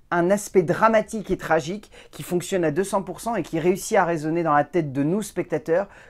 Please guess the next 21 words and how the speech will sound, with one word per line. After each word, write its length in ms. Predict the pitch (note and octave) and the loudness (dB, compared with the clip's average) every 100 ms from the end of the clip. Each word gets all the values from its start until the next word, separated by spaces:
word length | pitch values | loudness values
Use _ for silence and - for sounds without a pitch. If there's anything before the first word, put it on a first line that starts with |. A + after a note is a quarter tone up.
| - | -2
comme 320 | F#3+ F#3+ F#3 - | 2 2 0 0
un 220 | E3+ E3+ | 2 4
instant 640 | F#3 F3 - G#3 G#3+ A3 - | 2 0 2 2 2 -4 -10
de 120 | C3+ D3+ | -6 -6
cinéma 640 | - E3 E3 F3+ G#3+ - | -4 -2 2 4 4 4
où 100 | D3+ | 2
il 140 | D#3 D3 | 2 2
devient 460 | D#3 D3+ F3+ G3+ G#3 - - - _ - | 0 2 0 0 -4 -18 -20 -20 _ -2
un 120 | D#3+ | 2
héros 600 | E3+ E3+ D3+ G#3 G#3+ G3+ _ - - - - - | 4 4 4 4 4 0 _ -20 -20 -20 -20 -2
immense. 580 | F3+ F#3 C#3 - - - - - - _ _ _ D#3+ | 2 4 2 -4 -14 -18 -20 -20 -20 _ _ _ 0
Un 140 | E3+ | 2
espèce 440 | F3+ - A3+ F#3+ | 2 2 2 2
de, 260 | D#3 F#3 F3+ | 2 2 2
de, 400 | D#3 C3+ E3 E3 | -6 -2 0 0
de 220 | C#3+ D3 | -4 -4
grand 440 | E3+ C#3 D#3+ A#3+ C#4 | -4 0 2 4 4
héros 280 | A#3+ G3+ G#3+ | 4 0 -4
de 60 | |
tragédie 520 | - F#3+ F3+ F3 D#3+ | 0 2 2 0 -4
moderne 440 | F3 E3+ E3 G3 | -2 0 0 0